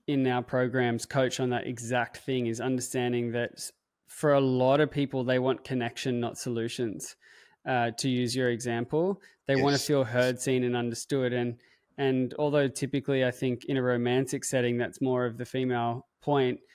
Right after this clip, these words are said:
Speaker 1: trust me, with men as well, whether we know it or not, if you validate and listen to someone first before you give them solutions, they'll feel less emasculated and more willing to take on your advice when it comes. So,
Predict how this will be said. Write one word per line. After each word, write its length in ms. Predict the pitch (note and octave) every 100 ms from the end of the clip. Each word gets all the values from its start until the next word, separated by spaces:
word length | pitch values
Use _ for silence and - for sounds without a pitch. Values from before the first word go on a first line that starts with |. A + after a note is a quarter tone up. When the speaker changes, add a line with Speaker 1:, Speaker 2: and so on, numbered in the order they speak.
| _ _ -
Speaker 1:
trust 300 | D#3 C#3+ -
me, 300 | C#3+ C3+ - -
with 220 | C#3+ C3+
men 280 | C3+ C3+ C3
as 180 | C3 B2
well, 480 | C3+ B2+ B2+ D#3 - _ -
whether 280 | D#3+ C#3+ C3+
we 140 | B2+ C3+
know 260 | C3 C3
it 80 | B2+
or 100 | B2+
not, 320 | B2 B2+ C#3
if 120 | C#3+ C#3+
you 140 | C3
validate 640 | B2+ B2+ C#3 C#3 C3+ C#3
and 160 | - C3
listen 280 | C3 B2+ C3+
to 40 |
someone 360 | B2 C#3 B2+ B2+
first 380 | - B2+ B2+ -
before 200 | - C3
you 140 | B2
give 160 | B2 A#2+
them 160 | B2+
solutions, 580 | B2 A#2+ A#2+ B2 D#3+ D#3+
they'll 180 | D#3 B2+
feel 300 | B2+ C#3 B2+
less 300 | B2 B2 -
emasculated 760 | C3 B2 B2 - C3+ C3+ D3+ E3+
and 200 | C3+ B2
more 200 | C3 B2+
willing 280 | C3 C3 B2+
to 100 | -
take 260 | B2+ A#2+
on 120 | B2+
your 120 | A#2+ A#2+
advice 380 | A2+ A#2 A#2+
when 120 | B2 A#2
it 100 | G2
comes. 460 | A#2+ A2+ A2 B2
So, 260 | - C3